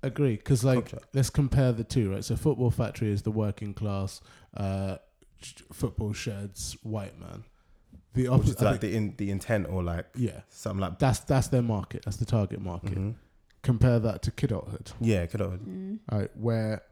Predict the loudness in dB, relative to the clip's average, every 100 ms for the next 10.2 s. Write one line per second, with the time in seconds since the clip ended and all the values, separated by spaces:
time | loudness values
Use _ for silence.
0 | -4 0 4 4 4 4 4 6 4 6
1 | 8 10 10 6 0 0 0 2 2 6
2 | 6 6 2 0 2 2 2 2 4 4
3 | 2 0 -2 -2 2 2 2 -2 -2 -2
4 | -2 -4 -6 -4 0 0 0 0 0 2
5 | 2 2 -2 -2 -2 0 -2 -2 2 2
6 | 2 -2 -2 0 0 0 0 0 0 -2
7 | -2 -2 -2 -8 -6 -4 -4 -6 -8 -8
8 | 6 6 8 6 6 2 -4 -8 -6 0
9 | 4 6 6 6 6 6 4 4 2 2
10 | 4 2